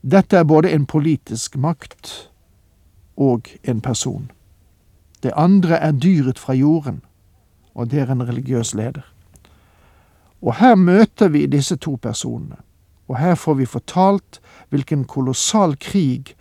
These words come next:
som foregår mellom lys og mørke, mellom Gud og Satan. Og det blir nå klarere når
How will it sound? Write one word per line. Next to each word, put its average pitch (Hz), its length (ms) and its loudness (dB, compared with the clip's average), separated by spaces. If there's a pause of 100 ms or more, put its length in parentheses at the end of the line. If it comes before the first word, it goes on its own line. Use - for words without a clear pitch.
(320)
som 135 220 0
foregår 160 560 4
mellom 127 320 -2
lys 135 320 -2
og 107 80 -8
mørke, 131 500 -8 (400)
mellom 131 320 -2
Gud 123 360 -4 (100)
og 127 120 -10
Satan. - 420 -10 (1400)
Og 139 100 0
det 147 100 2
blir 170 140 6
nå 196 140 8
klarere 170 880 4 (320)
når 135 200 -2